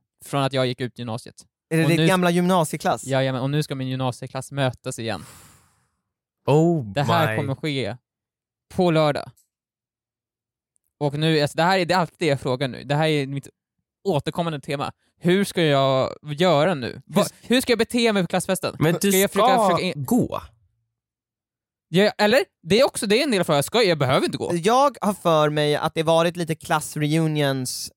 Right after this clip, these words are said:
Speaker 2: med min gamla gymnasieklass till och från under de här tio åren.
Speaker 1: Mm.
Speaker 2: Jag har, eh, <laughs> jag har varit ganska dålig på att attenda dem.
Speaker 1: Mm,
Speaker 2: Eh,
Speaker 1: mm.
Speaker 2: och oftast när det är lite klassreunion så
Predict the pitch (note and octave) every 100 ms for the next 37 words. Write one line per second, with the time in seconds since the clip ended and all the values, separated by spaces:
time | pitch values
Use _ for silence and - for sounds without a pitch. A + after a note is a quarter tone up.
0 | _ D#3 D3 D3+ C#3+ C3 - D3 D3 C3+
1 | C3+ C#3 C3 B2+ B2+ C3+ B2+ - C#3 C3+
2 | F#3 G3+ D#3+ C3 B2+ - - C#3 C#3 B2
3 | A2+ C3 A#2 A#2+ A#2+ A#2 _ - C#3+ -
4 | D#3 E3+ F#3+ G3+ G3+ F#3+ F3+ F3 E3+ F3+
5 | - - E3 D#3 _ _ - E3+ F#3+ F#3
6 | D#3 F3+ E3+ D#3+ D#3 D#3+ C#3+ D3+ - -
7 | F3+ D#3+ D#3 F#3 G#2+ E2+ - E3 D#3 C#3
8 | D3 C#3 D3 E3+ F#3+ - F#3+ - E3+ D#3
9 | G3+ F3+ - - C#3 - C#3 C#3 C#3 D3+
10 | D3+ C#3 B2